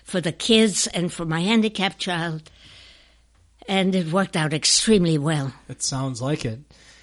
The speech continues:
Speaker 2: And, uh, so what, where did you live before you ended up moving here? At the same place?
Speaker 1: Before what?
Speaker 2: Before you moved here.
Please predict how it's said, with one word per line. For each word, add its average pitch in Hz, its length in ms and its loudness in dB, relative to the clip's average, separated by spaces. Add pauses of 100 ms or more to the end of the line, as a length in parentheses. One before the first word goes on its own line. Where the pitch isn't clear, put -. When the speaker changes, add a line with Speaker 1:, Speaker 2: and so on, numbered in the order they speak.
(140)
Speaker 2:
And, 156 380 2
uh, 156 340 2
so 160 580 2
what, 180 460 -4
where 180 180 2
did 190 180 0
you 180 140 4
live 170 320 4
before 160 440 2
you 156 180 4
ended 143 200 0
up 143 120 -2
moving 147 340 0
here? 120 180 -4
At 120 160 -6
the 131 80 -4
same 147 260 0
place? 160 540 2 (560)
Speaker 1:
Before 185 520 0
what? 165 220 -2 (240)
Speaker 2:
Before 175 340 4
you 170 120 4
moved 165 280 2
here. 135 440 2